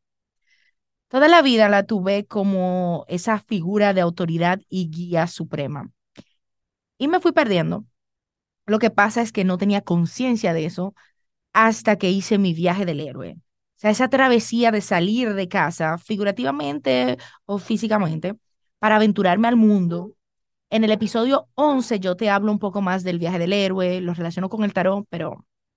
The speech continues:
that's it. Eh, y por ejemplo, si viste a Barbie, la película de Barbie, básicamente es un viaje del héroe, o Matrix, o muchas películas de superhéroe,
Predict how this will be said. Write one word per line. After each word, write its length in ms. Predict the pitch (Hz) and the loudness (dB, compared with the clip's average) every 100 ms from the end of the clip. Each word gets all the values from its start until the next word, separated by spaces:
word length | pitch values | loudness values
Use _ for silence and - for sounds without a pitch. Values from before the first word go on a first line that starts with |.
| _ _ | _ _
that's 280 | 180 170 - | -6 -6 -6
it. 160 | - - _ _ _ _ _ _ _ | -12 -14 _ _ _ _ _ _ _
Eh, 640 | 214 214 208 202 196 190 - | 2 4 6 4 2 0 -2
y 120 | - 233 | -2 0
por 120 | 233 | 2
ejemplo, 140 | 226 | 2
si 120 | 240 | 0
viste 200 | 214 - | 0 4
a 40 | 185 | 6
Barbie, 420 | 208 196 190 262 - | 6 4 0 -4 -4
la 140 | 180 | -2
película 340 | 196 190 208 | -2 -2 0
de 60 | 190 | 2
Barbie, 340 | 190 180 180 - | 2 -2 -6 -8
básicamente 440 | 196 202 202 185 | -8 -4 -4 -4
es 80 | - | -2
un 100 | 185 | 2
viaje 200 | 180 170 | 2 2
del 100 | 165 | 2
héroe, 400 | 170 170 170 160 | 2 2 0 -2
o 140 | 165 | -4
Matrix, 840 | 156 180 196 196 196 190 175 - - - - - - | -2 0 0 -2 -6 -6 -10 -14 -20 -20 -20 -16 -2
o 160 | 196 | 2
muchas 340 | 190 196 202 196 | 4 4 2 0
películas 440 | 226 220 196 190 | 2 0 0 0
de 80 | 196 | 0
superhéroe, 680 | 190 180 190 170 165 170 | -2 -2 -2 -2 -2 -6